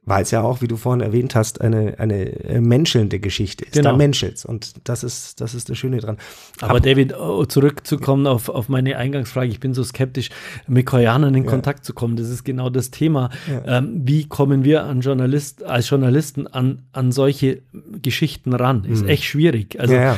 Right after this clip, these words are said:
Speaker 2: ich kann natürlich sagen, ich gehe jetzt einfach mal ru-, ich fahre mal für einen halben Tag in die Stadt runter und versuche mich mit Koreanern darüber zu unterhalten.
Speaker 1: Da wird's wahrscheinlich allein schon an der Sprachbarriere, äh,
Speaker 2: Liegt an der Sprachbarriere.
Speaker 1: Ja.
Speaker 2: Vielleicht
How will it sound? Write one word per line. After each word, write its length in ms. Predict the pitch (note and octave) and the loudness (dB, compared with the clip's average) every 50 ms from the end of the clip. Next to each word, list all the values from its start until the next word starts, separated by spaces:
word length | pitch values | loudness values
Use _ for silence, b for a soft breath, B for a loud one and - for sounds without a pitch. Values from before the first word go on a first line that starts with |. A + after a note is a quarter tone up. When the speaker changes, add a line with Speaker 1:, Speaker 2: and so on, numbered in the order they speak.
| F#2 - | -2 -6
Speaker 2:
ich 60 | - | -2
kann 140 | - B2 C3 | 0 4 4
natürlich 320 | C3+ B2+ C3+ D#3 E3 D#3 | 4 6 6 4 4 4
sagen, 240 | - D#3+ D#3 E3+ F3+ | 4 4 4 4 4
ich 140 | D#3+ C#3 - | 0 0 2
gehe 100 | D3 C#3+ | 2 2
jetzt 160 | D#3 D3+ D3+ | 2 2 0
einfach 220 | C#3+ C#3 C#3+ D3+ | -2 -2 -2 0
mal 240 | B2+ B2+ B2+ C3 C3+ | 2 2 2 2 2
ru-, 160 | C#3 D3 - - | 2 0 -2 -4
ich 100 | - - | -4 -4
fahre 160 | - C#3+ C#3 | -2 -2 0
mal 120 | C#3+ C#3 A#2 | 0 0 0
für 100 | B2+ C3 | 0 0
einen 140 | B2+ B2 A2 | 0 0 0
halben 240 | B2+ C#3 C#3 C3 | 0 0 -2 -2
Tag 160 | - B2+ B2+ B2+ | -2 -2 0 2
in 100 | B2+ B2 | 2 0
die 60 | A2+ | 0
Stadt 340 | G#2+ - C3+ C3+ - - C#3+ | 0 0 0 -2 0 0 0
runter 340 | D3 D3 D3 D3 D#3+ D#3 D3 B B B B B | 0 2 2 2 0 0 0 B B B B B
und 140 | C3 B2+ C3 | -2 0 2
versuche 360 | C#3 B2+ A2+ C#3+ D3 C3 C3+ | 2 2 4 2 2 4 2
mich 160 | C#3 C3 A2 | 2 2 2
mit 160 | C3+ C3 B2 | 2 0 0
Koreanern 480 | B2+ - B2 B2 B2 B2 C3 C3 B2+ B2 | 0 -2 -4 -2 -2 -2 -2 0 0 0
darüber 320 | B2 B2 A#2+ B2+ B2 A#2+ | 2 2 2 0 0 -2
zu 140 | A2 - A#2 | -2 -4 -4
unterhalten. 560 | A2 A2+ A2 G#2 F#2 A2+ D3 D3+ D3 A#2+ F#2 - - | -4 -4 -4 -4 -2 -2 -2 -2 -2 -4 -8 -8 -4
Speaker 1:
Da 140 | - A#2 G#2+ | -2 0 2
wird's 200 | G#2 B2 A#2+ - | 2 2 2 2
wahrscheinlich 380 | B2 A#2 A2+ B2 A#2+ B2 A#2+ - | 2 2 2 2 2 0 0 2
allein 240 | A#2+ A#2+ A#2 - A#2+ | 2 2 2 2 0
schon 160 | B2 B2+ A#2 | 0 0 0
an 100 | A#2 A2+ | 0 0
der 100 | A#2 A2+ | -2 -2
Sprachbarriere, 1080 | - - A#2 B2 C3 B2+ - A#2+ A2 G#2+ G#2+ G#2+ G#2 A2 A2 - - - - - - - - | -2 0 0 0 0 0 -2 -2 0 0 0 -2 -2 -2 -4 -4 -6 -8 -10 -8 -6 -4 -2
äh, 80 | - | 0
Speaker 2:
Liegt 320 | A#2 A#2 B2 C3 C3 - C3 | 2 4 4 4 4 2 2
an 100 | A#2 A#2 | 2 2
der 60 | A2 | 0
Sprachbarriere. 320 | - - C3 B2+ B2+ B2+ | 0 2 0 0 2 2
Speaker 1:
Ja. 460 | D#3 C#3+ C#3+ D3 D#3 D#3+ E3 E3 E3 - | 2 4 6 6 6 6 4 4 2 0
Speaker 2:
Vielleicht 640 | - C3 - B2 A#2+ A#2+ B2 C#3 C#3 - - - - | -2 -4 -2 0 2 2 2 2 0 -2 -6 -16 -20